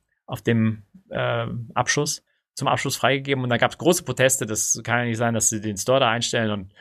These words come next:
PlayStation läuft doch eigentlich weiter und das ist ja eigentlich frech, dass du deine eigenen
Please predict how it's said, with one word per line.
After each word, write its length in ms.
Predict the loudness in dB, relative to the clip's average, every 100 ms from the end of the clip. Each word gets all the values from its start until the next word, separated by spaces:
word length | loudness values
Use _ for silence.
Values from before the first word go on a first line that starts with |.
| -2
PlayStation 440 | 2 4 4 4
läuft 160 | 2 2
doch 100 | 0
eigentlich 320 | 0 0 0
weiter 320 | 2 2 2
und 160 | 2 0 -12
das 240 | -10 -4
ist 40 |
ja 100 | -2
eigentlich 340 | -2 -4 -6 -12 -18 -8
frech, 300 | -2 0 0
dass 120 | -4
du 100 | 0
deine 280 | 0 2 2
eigenen 420 | 2 2 0